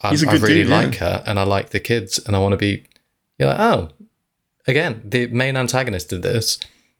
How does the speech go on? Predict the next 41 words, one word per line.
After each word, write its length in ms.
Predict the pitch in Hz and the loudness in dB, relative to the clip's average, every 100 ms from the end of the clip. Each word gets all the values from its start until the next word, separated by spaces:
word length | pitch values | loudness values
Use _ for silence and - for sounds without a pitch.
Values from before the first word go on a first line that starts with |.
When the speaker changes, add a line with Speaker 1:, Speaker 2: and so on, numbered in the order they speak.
| - | -2
Speaker 1:
has 180 | 101 101 | 0 0
a 60 | 98 | 0
genuine 500 | 113 107 110 101 98 | 0 0 0 0 0
desire 420 | 104 98 95 92 | 0 0 0 -2
to 100 | - | -2
look 240 | 98 95 | 0 0
after 240 | 98 92 101 | -2 -4 -4
these 200 | 90 90 | -4 -2
children 480 | - 92 90 95 92 | 0 0 -2 -4 -4
and 140 | 90 | -4
be 120 | 92 | -2
a 100 | 90 90 | 0 0
good 180 | 95 - | -2 -2
father 320 | 98 92 95 | -2 0 0
to 140 | - | -2
them 260 | 98 95 - - - - _ - | -4 -4 -6 -12 -20 -20 _ -6
because 240 | - 101 | -2 0
their 140 | 95 87 | 0 -2
last 320 | 95 90 - | -2 -4 -6
one 340 | 90 82 80 - _ _ | -4 -4 -8 -12 _ _
brought 380 | - 90 87 - - | -2 0 0 -4 -4
a 60 | 95 | 0
load 180 | 87 | 0
of 300 | 85 82 - - | 0 -4 -8 -6
animals 460 | 95 95 92 87 | -2 0 0 0
into 220 | 90 90 92 | 0 0 0
the 80 | |
house 340 | 82 82 85 - | 0 -2 -4 -4
and 100 | 90 | -2
then 340 | 87 87 85 - - _ | -2 -2 -4 -10 -20 _
pissed 360 | - 98 92 - | -4 0 0 0
off." 400 | 95 98 - - - - _ _ _ - - - - _ _ _ _ _ | -2 -4 -12 -14 -16 -20 _ _ _ -16 -14 -16 -18 _ _ _ _ _
Speaker 2:
Yeah, 160 | - 156 | -2 2
and 100 | 127 | 4
after 220 | 143 127 | 4 4
that 300 | 123 110 - | 4 4 6
massive 520 | 131 123 127 120 104 | 6 6 4 4 2
dick 220 | - 113 107 | 2 2 6
move 340 | 104 101 90 | 6 6 4
by 260 | 104 98 - | 4 4 2
Stuart, 680 | - - 131 92 101 - | 2 2 2 2 0 -6